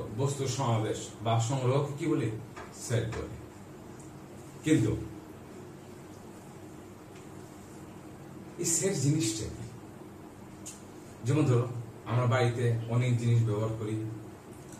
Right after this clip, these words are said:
আদৌ আমরা জানি না এসব সেট কিনা। যেমন ধরো, ডিনার সেট, বিভিন্ন প্লেটের সমাহার,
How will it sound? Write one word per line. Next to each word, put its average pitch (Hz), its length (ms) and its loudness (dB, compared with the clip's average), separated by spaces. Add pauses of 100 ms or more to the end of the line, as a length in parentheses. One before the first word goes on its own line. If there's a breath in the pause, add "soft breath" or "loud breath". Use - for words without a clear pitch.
(1500)
আদৌ 117 220 6
আমরা 123 200 6
জানি 117 240 12
না 113 60 8 (1600)
এসব 117 160 2 (100)
সেট 123 240 2
কিনা। 110 200 -2 (1300)
যেমন 120 180 6
ধরো, 113 140 8 (360)
ডিনার 123 280 4 (100)
সেট, - 200 -2 (1400)
বিভিন্ন 123 220 6 (420)
প্লেটের 131 420 6
সমাহার, 110 460 2